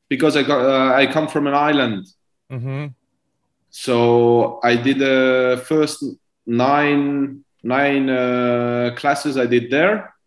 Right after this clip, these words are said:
Speaker 2: Mm-hmm.
Speaker 1: And then I went to south of Estonia. We have, um, like, a sports-oriented school where you do the, the last three years before the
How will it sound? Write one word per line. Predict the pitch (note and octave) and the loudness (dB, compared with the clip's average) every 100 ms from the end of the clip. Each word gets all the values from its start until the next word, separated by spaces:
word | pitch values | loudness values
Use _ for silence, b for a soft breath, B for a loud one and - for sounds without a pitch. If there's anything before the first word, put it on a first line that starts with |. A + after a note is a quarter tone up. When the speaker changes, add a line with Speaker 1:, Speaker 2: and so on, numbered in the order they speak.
| _ _ | _ _
Speaker 2:
Mm-hmm. | B2 A#2+ A#2 | -14 -10 -2
Speaker 1:
And | B2+ | 0
then | C#3+ | 2
I | |
went | C#3+ D#3 D3 C#3+ | 2 2 0 -2
to | C#3 C3+ C3 C3 B2+ | -2 2 2 2 0
south | B2 C3 D#3+ D3 | -2 -4 -4 -6
of | B2+ | -6
Estonia. | C#3 - C#3+ D#3 D3 | -6 -2 2 2 2
We | C3 | 0
have, | A#2+ A#2+ A#2+ | 0 0 0
um, | A#2 A2+ A2 A2 - _ b b b - | 0 0 -2 -6 -10 _ b b b -4
like, | A#2 B2+ | -2 2
a | |
sports-oriented | A#2+ - - - _ D3+ D3 C#3 C#3+ C#3 C#3 C3+ B2 C3 | 0 -2 -14 -20 _ 4 6 4 4 6 6 4 2 0
school | A#2+ - D#3 F3 E3+ - _ _ _ _ _ _ _ _ - | 0 2 4 4 0 -10 _ _ _ _ _ _ _ _ -2
where | B2 B2+ | 2 4
you | B2 | 4
do | C3+ | 2
the, | C#3 C3+ C3 C3 B2+ B2+ | 2 4 4 4 2 0
the | B2 | 0
last | C3 C#3 - - - - - | 2 2 0 -10 -14 -16 -6
three | C#3 | 0
years | C3+ C#3+ D#3 | 2 4 2
before | D3 A#2+ A#2+ A#2+ A#2+ A#2 | -2 -8 -2 0 2 0
the | A2+ A#2 A2+ A2 A2 A2 G#2+ | 0 -2 -2 -2 -4 -4 -6